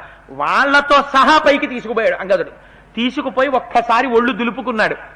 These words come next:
ఆ రాక్షసులు కింద పడిపోయారు. వెళ్ళిపోతూ వెళ్ళిపోతూ రావణాసురుని యొక్క అంతఃపుర ప్రాసాదాన్ని ఒక్క తన్ను తన్నెట్ట.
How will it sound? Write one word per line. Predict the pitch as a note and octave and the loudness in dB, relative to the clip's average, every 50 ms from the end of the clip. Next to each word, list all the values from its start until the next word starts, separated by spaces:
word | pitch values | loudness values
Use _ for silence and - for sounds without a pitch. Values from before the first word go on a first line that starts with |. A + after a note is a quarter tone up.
| - - | -6 -4
ఆ | G#3+ | -2
రాక్షసులు | - G3 F#3+ G#3 A3+ - - A#3+ A3+ A#3+ A3+ | 0 2 2 2 0 -2 -4 -6 -4 -4 -6
కింద | A3 - G3 F#3+ | -6 -6 -2 0
పడిపోయారు. | A3+ G#3 G#3 F#3+ F#3 - G3 F3+ D3+ C#3 - - - - - _ - | 0 0 0 0 0 2 2 2 2 0 -6 -12 -20 -20 -20 _ -6
వెళ్ళిపోతూ | D#3 E3+ F3+ G3+ G#3+ C4+ C#4+ C#4 C#4+ C#4 C4+ C#4 C#4 C4 C4 | -4 -4 -2 -2 0 -2 -2 0 0 0 0 0 -2 -2 -2
వెళ్ళిపోతూ | B3 B3+ A#3 A3+ B3 A#3+ - A#3 A#3 A3+ A#3 A#3+ B3+ | -2 -2 -2 -4 -4 -2 0 0 0 0 0 -2 -2
రావణాసురుని | B3+ A3+ F3+ G3 A3 B3 C4 B3+ B3+ B3 B3+ B3 B3+ B3+ B3 A#3+ A#3+ | 0 0 0 0 0 0 0 2 2 2 0 0 -2 -4 -4 -4 -4
యొక్క | A3 A3+ A3+ A3+ - A#3 | -2 -2 -4 -2 -4 -4
అంతఃపుర | - F3+ G3+ G#3+ - - C4 C4+ C4 - - C4 | -4 -4 -4 -6 -4 -2 -2 -2 -2 0 0 0
ప్రాసాదాన్ని | B3 B3 - G#3 F#3+ F#3+ A3 B3 - D4+ C#4 C4 B3 A#3 A3+ A#3 C4 C4 | 0 0 -2 -2 0 2 2 2 2 2 2 4 4 4 2 2 0 -2
ఒక్క | G3+ G3+ G3 - - - | -2 -2 -2 -2 -4 -6
తన్ను | A3+ - - A3+ G#3+ A#3 C#4+ D#4 | -6 -2 0 0 0 0 0 -2
తన్నెట్ట. | - - G3+ G#3 A3+ G3+ F3+ - | -2 -2 -2 -2 -2 -6 -6 -6